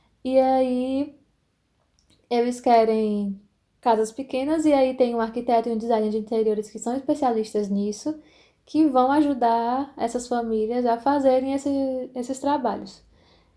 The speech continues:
E aí saem as coisas mais fofas do mundo, tanto coisas fofas como casas funcionais,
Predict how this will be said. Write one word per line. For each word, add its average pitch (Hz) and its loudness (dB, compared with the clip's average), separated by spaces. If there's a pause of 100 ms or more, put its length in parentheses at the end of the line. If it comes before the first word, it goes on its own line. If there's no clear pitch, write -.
(120)
E 294 2
aí 294 4
saem 302 4
as 302 0
coisas 285 4
mais 269 0
fofas 294 4
do 311 0
mundo, 240 -2
tanto 339 -4
coisas 254 2
fofas 262 0 (520)
como 277 -2
casas 247 0
funcionais, 262 -2